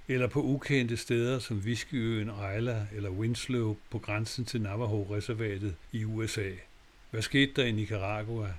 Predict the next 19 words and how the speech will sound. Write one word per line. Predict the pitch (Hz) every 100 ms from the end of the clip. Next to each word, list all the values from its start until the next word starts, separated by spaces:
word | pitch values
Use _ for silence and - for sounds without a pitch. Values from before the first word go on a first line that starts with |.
| - - - 117
en | 110
tropisk | 131 135 120 117 - 107 -
bananrepublik, | 107 110 113 110 110 110 - 110 101
som | - 110
ingen | 110 127 139 120 - -
hidtil | 143 135 - 127 101 - - -
i | 123
nitten | 120 120 123 113 98
seksoghalvfjerds | 123 117 127 110 98 104 101
syvoghalvfjerds | 127 123 107 104 - 104 104 - - -
havde | - 127 113
interesseret | 110 117 - 123 104
sig | - -
for? | 107 90 - - - - - -
Hvordan | 117 135
levede | 131 123 127 135 120
fremmedarbejderne | - 104 113 127 104 92 104 101 107 104 107
i | 95
Danmark? | 110 98 113 117